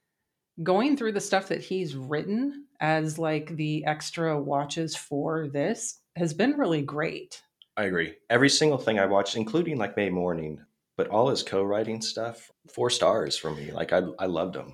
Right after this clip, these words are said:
Speaker 1: Yeah, there, there's, there were movies that I had not heard of and were off my radar.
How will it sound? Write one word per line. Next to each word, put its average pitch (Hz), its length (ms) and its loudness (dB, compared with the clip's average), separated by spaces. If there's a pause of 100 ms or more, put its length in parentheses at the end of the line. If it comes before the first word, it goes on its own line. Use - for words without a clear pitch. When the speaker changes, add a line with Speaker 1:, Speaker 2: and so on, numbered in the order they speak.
Speaker 1:
Yeah, 180 320 2
there, 170 300 4
there's, 180 460 2
there 185 180 6
were 180 120 6
movies 185 420 4
that 165 280 6
I 156 640 4
had 147 320 -2
not 151 600 0
heard 175 280 0
of 170 260 2
and 151 140 2
were 143 280 0
off 143 220 -2
my 156 140 0
radar. 135 680 2